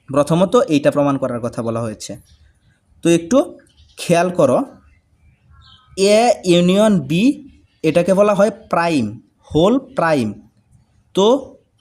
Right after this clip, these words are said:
এই প্রাইমটা বাদে শুধু ব্র্যাকেটের কাজ করব। বলেছিলাম যদি ব্র্যাকেট থাকে তাহলে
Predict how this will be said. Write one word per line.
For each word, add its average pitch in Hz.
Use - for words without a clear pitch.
এই 185
প্রাইমটা 202
বাদে 185
শুধু 190
ব্র্যাকেটের 185
কাজ 170
করব। 123
বলেছিলাম 170
যদি 175
ব্র্যাকেট 151
থাকে 175
তাহলে 160